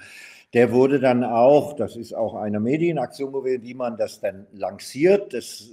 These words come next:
sozusagen neue Narrativ. Äh, und, ähm, dann sind aber,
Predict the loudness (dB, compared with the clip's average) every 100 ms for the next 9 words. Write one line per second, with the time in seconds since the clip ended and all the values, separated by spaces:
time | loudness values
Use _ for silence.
0 | -16 -10 -8 -2 0 0 0 0 2 2
1 | -2 -2 -4 -6 -6 -6 -8 _ -20 -20
2 | -20 -20 -12 -2 0 0 0 2 2 0
3 | 2 4 2 -4 -8 -4 0 0 0 0
4 | 0 0 -2 0 4 4 4 0